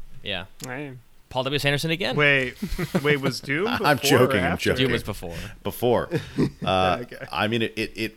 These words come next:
Speaker 4: I think it was, like, definitely a little inspired. I don't know. Sometimes, though, when
Speaker 1: It
Speaker 4: you,
Speaker 1: did.
Speaker 4: like, start making video game movies, there's this, like, complex game of telephone where it's, like, video
Speaker 2: Mm.
Speaker 4: games are, like, ri-, you know, aping the stylistic choices of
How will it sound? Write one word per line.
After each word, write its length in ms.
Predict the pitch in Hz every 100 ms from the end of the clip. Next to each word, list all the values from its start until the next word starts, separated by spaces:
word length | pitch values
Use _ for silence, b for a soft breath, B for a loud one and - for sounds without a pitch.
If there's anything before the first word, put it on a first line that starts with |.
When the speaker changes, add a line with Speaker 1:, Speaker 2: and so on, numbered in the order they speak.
| -
Speaker 4:
I 120 | 107
think 160 | 151 143
it 100 | 95
was, 380 | 76 85 95 90
like, 280 | 90 80 -
definitely 440 | 85 80 87 80
a 80 | 73
little 280 | 69 73 80
inspired. 540 | 92 - 95 98 104 104
I 80 | 95
don't 100 | 90
know. 180 | 76 64
Sometimes, 500 | - 131 151 139 -
though, 140 | 95
when 160 | 85 82
Speaker 1:
It 20 |
Speaker 4:
you, 60 | 82
Speaker 1:
did. 80 | 90
Speaker 4:
like, 140 | 78
start 240 | - 85 -
making 480 | 76 82 80 71 69
video 280 | 73 73 82
game 240 | 87 87
movies, 320 | 87 90 95
there's 160 | - -
this, 160 | 76 -
like, 140 | 78
complex 580 | - 76 73 76 76 -
game 260 | - 71 71
of 100 | -
telephone 560 | - 67 67 82 78 76
where 80 | 65
it's, 160 | -
like, 200 | 57 57 B B B B -
video 220 | 71 76
Speaker 2:
Mm. 40 |
Speaker 4:
games 260 | 78 76 76
are, 100 | 76
like, 200 | 69 73 60 71
ri-, 180 | 71 - - -
you 120 | 76
know, 120 | 64 -
aping 420 | 80 87 92 90
the 80 | 80
stylistic 880 | - - 73 80 80 - 87 - -
choices 460 | - 80 - 82
of 140 | 73